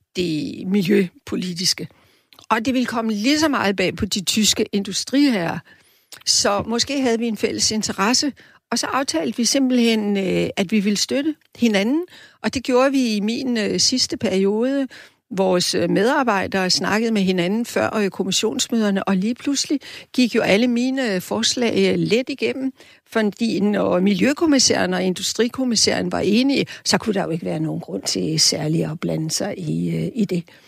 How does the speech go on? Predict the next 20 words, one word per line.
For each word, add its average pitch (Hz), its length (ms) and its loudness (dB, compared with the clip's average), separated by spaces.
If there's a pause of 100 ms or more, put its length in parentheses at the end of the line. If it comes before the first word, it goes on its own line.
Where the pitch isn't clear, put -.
(340)
Og - 140 -2 (120)
det 294 200 6
er 226 260 6
en 254 260 4
meget, 226 260 4
meget 214 260 2
stor - 360 0 (180)
del 240 300 0
af 185 180 0
arbejdet 202 540 0
i 202 260 0
E 226 60 0
U, 208 140 0 (260)
ligesom 233 480 4
Bertel, 185 440 0
det 220 120 2
er 190 100 0
der 202 120 0
i 196 60 0
Folketinget. 196 640 -2